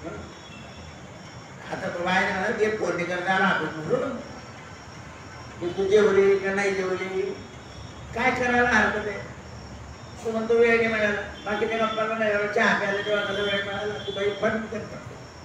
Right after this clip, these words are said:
माणसाला सांग, म्हणून काही कर्तव्याला विसरू नये. काय शिकवते द्रौपदी? कर्तव्य बुद्धी. पांडवांपेक्षा द्रौपदीला बुद्धी जास्त होती.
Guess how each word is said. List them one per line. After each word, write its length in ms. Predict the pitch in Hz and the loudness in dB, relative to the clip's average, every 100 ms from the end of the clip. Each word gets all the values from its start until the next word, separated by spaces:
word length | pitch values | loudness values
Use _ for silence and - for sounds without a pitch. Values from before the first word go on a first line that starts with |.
| - - - - - - - - | -18 -18 -18 -18 -18 -16 -16 -10
माणसाला 440 | 180 196 - 202 208 | -8 -4 -2 0 0
सांग, 260 | 170 - - - - | -2 -8 -12 -16 -8
म्हणून 240 | - 254 285 | -2 0 0
काही 440 | 247 226 - - | 2 4 4 2
कर्तव्याला 760 | 240 - 226 269 269 277 285 285 | 4 6 6 4 6 6 6 2
विसरू 380 | 247 - 226 202 | 0 0 -2 -2
नये. 140 | 160 - - - - - - - - - - - - - - - - - - - 196 202 190 - - | -4 -6 -10 -16 -18 -18 -18 -18 -18 -18 -18 -16 -16 -16 -18 -16 -16 -18 -18 -16 -16 -14 -14 -16 -12
काय 200 | 170 202 | 0 2
शिकवते 480 | 226 - 208 208 220 | 2 0 0 2 2
द्रौपदी? 720 | 208 202 208 202 220 254 254 - - - - - | 4 6 6 4 0 0 -2 -8 -14 -16 -16 -8
कर्तव्य 800 | - 190 190 - 208 208 - 226 | 0 2 2 0 2 2 6 6
बुद्धी. 720 | 208 208 - 226 226 - - - - - - - - - - - - - - - - - - - - - - - | 8 6 4 2 2 -2 -8 -14 -16 -18 -16 -16 -18 -18 -18 -18 -18 -18 -18 -18 -16 -16 -16 -16 -16 -18 -18 -10
पांडवांपेक्षा 960 | 202 180 220 233 254 277 - 240 214 226 | 0 2 4 4 6 4 4 2 2 4
द्रौपदीला 840 | 226 226 214 220 214 220 226 233 | 4 4 6 6 4 0 2 4
बुद्धी 460 | 226 214 - - 240 | 4 4 2 0 2
जास्त 460 | 202 202 202 - 247 | 4 6 4 6 8
होती. 600 | 233 233 240 208 160 | 8 6 2 0 -4